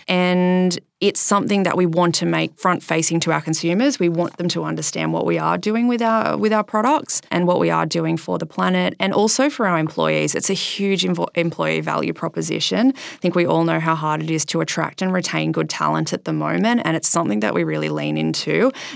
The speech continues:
We focus on those three pillars of planet, people, and product. So planet, we look at through our partnerships with W W F. We have been supporting W W F since twenty fifteen. We've donated over four point eight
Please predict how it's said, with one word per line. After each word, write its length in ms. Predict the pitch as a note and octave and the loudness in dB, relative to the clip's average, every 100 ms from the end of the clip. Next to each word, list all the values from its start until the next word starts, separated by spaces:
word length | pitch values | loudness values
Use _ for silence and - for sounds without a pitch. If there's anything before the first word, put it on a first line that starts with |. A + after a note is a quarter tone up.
| - | -2
We 140 | F3 | 0
focus 320 | F3+ F#3 F#3 F#3 | 2 2 4 4
on 100 | F3 | 4
those 160 | D#3+ | 2
three 200 | - D#3 | 0 -2
pillars 380 | D3+ D3 D3 D3 | -2 0 0 0
of 140 | D#3+ | -2
planet, 380 | - E3 D#3+ D#3 | -2 0 0 -2
people, 400 | - D#3+ - - | -4 -4 -4 -6
and 140 | - - | -4 -6
product. 500 | - - - - - | -4 -2 -2 -2 -4
So 600 | - - E3+ E3 E3 E3 | -2 2 2 4 2 0
planet, 580 | - G3+ F#3+ F#3+ F#3 F3 | -2 0 2 2 0 0
we 420 | F3 F3 E3+ E3+ | 2 4 4 2
look 220 | E3+ E3 | 0 -2
at 80 | - | -2
through 180 | - E3+ | 2 2
our 160 | D#3+ | 2
partnerships 720 | D#3 - D#3+ E3 - E3 - - | 0 0 0 0 0 0 -2 -2
with 200 | D#3+ D#3 | -4 -4
W 320 | D#3 E3 D#3 | -4 -4 -6
W 360 | D3+ D3+ D3+ | -6 -6 -4
F. 300 | D3+ D3+ - - | -2 -2 -4 -4
We 140 | F#3 F3+ | 2 2
have 80 | |
been 140 | F3+ E3+ | 2 2
supporting 360 | E3+ D#3+ E3+ | 0 0 0
W 240 | E3 E3 E3+ | 0 0 0
W 240 | E2 E2 | 0 0
F 140 | A2+ - | 0 -2
since 240 | - - | -2 -2
twenty 240 | - F2 | -2 -2
fifteen. 760 | D#3 - E3 - F3+ F#3+ A3 A3 | -2 -2 -4 -2 0 2 2 2
We've 160 | F#3 | 2
donated 380 | F3 F3 E3 E3 | 2 0 2 0
over 300 | E3 D#3+ D#3+ | 0 -2 -2
four 640 | D#3+ - - - F3+ F3 F3 | -8 -10 -16 -2 2 4 4
point 460 | - - E3+ D#3+ - - | 0 -2 0 -2 -4 -4
eight 240 | E3 - | -4 -4